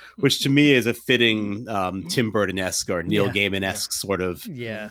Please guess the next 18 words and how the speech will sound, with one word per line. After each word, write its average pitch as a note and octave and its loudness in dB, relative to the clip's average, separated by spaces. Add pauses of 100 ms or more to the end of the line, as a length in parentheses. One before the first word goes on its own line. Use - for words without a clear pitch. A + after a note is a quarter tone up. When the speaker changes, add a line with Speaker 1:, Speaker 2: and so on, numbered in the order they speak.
(160)
Speaker 1:
you A2+ 0
know, F#2+ 0
way G#2 4
of G2 -4
going G2 0
about F2+ -4
your F#2 -8
burial. F2+ -4 (160)
<laughs> - -14
Speaker 2:
Yeah. A#2+ -12 (1160)
I E3 -12
wanna C#3+ -8
leave C3 -6
a A2+ -8
lasting, C3+ -6
creepy C3+ -8 (220)
<laughs> - -12
kinda, - -10